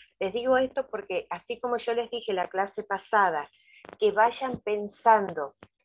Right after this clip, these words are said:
¿vieron cuando yo les hablo del instrumento que vamos a considerar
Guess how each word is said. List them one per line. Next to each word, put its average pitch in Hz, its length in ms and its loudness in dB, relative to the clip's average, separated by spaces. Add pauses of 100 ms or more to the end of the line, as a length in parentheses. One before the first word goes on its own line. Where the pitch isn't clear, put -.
(140)
¿vieron 226 240 4
cuando 196 260 2
yo 202 160 -4
les 220 280 -2
hablo 208 280 2
del 180 200 -2
instrumento 196 880 -4
que 180 100 -4
vamos 196 360 0
a 180 120 -4
considerar 180 720 -2